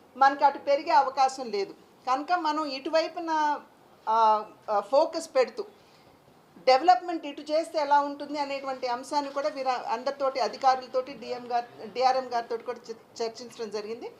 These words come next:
వారు కూడా చాలా సానుకూలంగా స్పందించారు. ముందుగా నేను అశ్విని వైష్ణవ్ గారికి నేను ధన్యవాదాలు తెలియజేయాలి. ఎందుకంటే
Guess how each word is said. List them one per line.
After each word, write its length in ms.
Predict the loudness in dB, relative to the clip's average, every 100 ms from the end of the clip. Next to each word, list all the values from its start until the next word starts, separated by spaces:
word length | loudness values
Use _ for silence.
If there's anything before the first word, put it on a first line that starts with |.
| -20 _ _ 2
వారు 260 | 4 4
కూడా 200 | 0 -6 0
చాలా 220 | 0 0
సానుకూలంగా 680 | -2 -4 -4 -4 -6 -4 -6
స్పందించారు. 680 | -4 -4 -6 -8 -6 -6 -6 -14 -20 -20 -10
ముందుగా 380 | -8 -4 -2
నేను 240 | -2 -2 -2
అశ్విని 360 | -2 -4 -8
వైష్ణవ్ 440 | -2 -4 -4 -8 -2
గారికి 280 | -2 -2 -6
నేను 200 | -8 -4
ధన్యవాదాలు 560 | -4 0 0 0 -2
తెలియజేయాలి. 640 | -2 -4 -4 0 0 2 -2
ఎందుకంటే 560 | -4 -8 -6 -4 -4